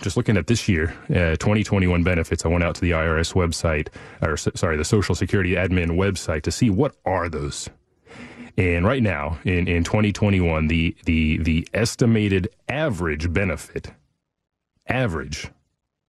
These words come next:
and this is a monthly payout, this is what you're gonna get monthly from Social Security, is one thousand five hundred forty-three dollars. Let's call it fifteen hundred.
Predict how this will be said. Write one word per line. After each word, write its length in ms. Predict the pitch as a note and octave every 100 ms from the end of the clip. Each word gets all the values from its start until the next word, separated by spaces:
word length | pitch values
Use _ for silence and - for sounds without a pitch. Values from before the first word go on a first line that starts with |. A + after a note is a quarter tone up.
| _ _ _ _ _ _ _ _ _ _ _ -
and 80 | G2
this 100 | F2+
is 80 |
a 60 | F2+
monthly 400 | G2 A#2 - A2+
payout, 380 | - F2+ D2+ D#2
this 120 | E2
is 40 |
what 140 | F#2+ F#2+
you're 60 |
gonna 140 | F#2 E2+
get 240 | E2 F#2
monthly 400 | F#2 G#2 - F2+
from 400 | - F#2 F2+ F2
Social 340 | F#2 F#2 - F2
Security, 540 | E2 - F#2 E2 D#2
is 100 | D2+
one 220 | E2+ G#2
thousand 500 | G2 F#2+ F2+ F2+ E2+ - - - - - _ _
five 220 | - G2+
hundred 300 | G#2+ F#2 D#2+
forty-three 400 | - E2 D#2 D#2
dollars. 380 | D#2 C#2 C2 D2
Let's 100 | C#2+
call 220 | - D#2
it 80 | D2+
fifteen 400 | D#2+ - - D2+
hundred. 440 | D#2 D2 C2+ B1